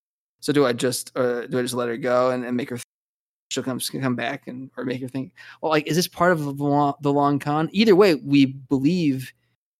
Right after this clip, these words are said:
it's led, you're, we're led to believe as viewers that this is, is part of his plot to get off of Maveth.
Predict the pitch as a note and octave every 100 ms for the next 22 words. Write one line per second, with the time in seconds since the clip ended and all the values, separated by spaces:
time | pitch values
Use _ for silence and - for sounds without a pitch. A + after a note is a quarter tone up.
0 | _ - D3+ D#3+ F#3+ F3+ F3+ F#3 E3 E3+
1 | E3+ F3 F#3+ F#3 E3+ E3+ C#3+ C3 C#3+ C#3+
2 | C3+ C3+ A#2 - _ _ C#3 C#3+ C#3+ C#3
3 | D4 E3+ D#3+ - D3+ C#3 C3 - - B2
4 | - A2+ A#2+ A#2 A2 A#2+ A#2+ D3 D3+ G#2
5 | F#2+ G2